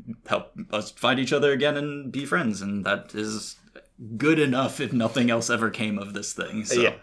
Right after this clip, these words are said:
Speaker 2: it was, it was a little bittersweet 'cause that st-, all started happening right before you went to Germany.
Speaker 1: Right.
Speaker 2: And then you went to Germany. I'm like, "Oh."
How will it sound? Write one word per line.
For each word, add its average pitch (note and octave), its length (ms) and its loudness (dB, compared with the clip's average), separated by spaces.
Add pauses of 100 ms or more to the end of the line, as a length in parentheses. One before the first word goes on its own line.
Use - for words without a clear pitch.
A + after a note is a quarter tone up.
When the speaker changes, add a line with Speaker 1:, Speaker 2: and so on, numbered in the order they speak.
Speaker 2:
it B2+ 60 6
was, E3 140 6
it E3 140 0
was G3 200 6
a D3+ 100 0
little D#3 220 10
bittersweet C#3+ 520 4
'cause B2 140 -4
that B2+ 180 0
st-, - 160 -6
all B2 120 0
started B2 260 0
happening A#2 260 -2
right G2+ 220 2
before A2 420 2
you A2 160 0
went G#2 360 -2
to A2+ 100 -8
Germany. G#2 460 -2
Speaker 1:
Right. - 260 0 (240)
Speaker 2:
And A2 120 2
then B2 100 4
you A#2+ 100 2
went A#2 100 0
to A2 60 -6
Germany. G#2+ 320 4
I'm G2 80 -6
like, G#2 180 -4
"Oh." A2+ 520 -2